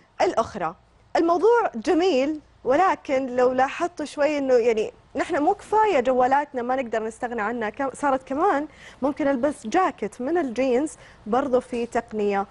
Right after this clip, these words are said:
وبرضو موجودة في كل مكان، يعني حتى صارت ملابسنا فيها تقنية. فما حبيت كثير هذا الموضوع، ما أعرف ممكن يفيد شريحة معينة أتوقع في هذا الأمر. إلى أيضا خبر ثاني ومختلف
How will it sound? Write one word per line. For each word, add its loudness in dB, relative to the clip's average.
وبرضو 0
موجودة 0
في -10
كل -2
مكان، -2
يعني -4
حتى -6
صارت 0
ملابسنا 0
فيها 0
تقنية. -4
فما 2
حبيت -6
كثير -8
هذا -4
الموضوع، 0
ما -2
أعرف -2
ممكن 0
يفيد -4
شريحة 0
معينة -2
أتوقع -4
في 2
هذا 2
الأمر. 0
إلى 2
أيضا 0
خبر 2
ثاني -2
ومختلف 0